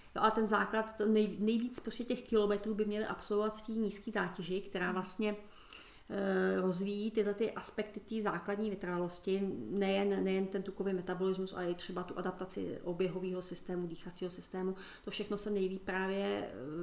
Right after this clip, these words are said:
Speaker 1: dělá při té nízké intenzitě. A, eh, pokud ten sportovec, eh,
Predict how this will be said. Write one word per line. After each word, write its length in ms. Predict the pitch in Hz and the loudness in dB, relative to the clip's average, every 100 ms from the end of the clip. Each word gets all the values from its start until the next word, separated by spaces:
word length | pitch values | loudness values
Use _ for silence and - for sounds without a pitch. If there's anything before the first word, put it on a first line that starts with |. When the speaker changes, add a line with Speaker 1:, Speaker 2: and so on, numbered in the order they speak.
| 175 170 170 | -4 -4 -4
Speaker 1:
dělá 380 | 180 190 196 196 | -2 2 2 0
při 200 | - 190 | -2 -8
té 120 | 196 | -2
nízké 380 | 190 185 - 180 | -2 -2 -4 -6
intenzitě. 480 | 185 190 170 - - | -2 -2 -2 -6 -8
A, 120 | 170 - - - - - | -6 -8 -12 -16 -16 0
eh, 280 | 202 196 190 190 | 4 6 4 2
pokud 420 | 202 - 247 - | -2 0 0 -2
ten 160 | - 240 | 0 0
sportovec, 500 | - 208 233 233 | 0 0 2 0
eh, 80 | - | -2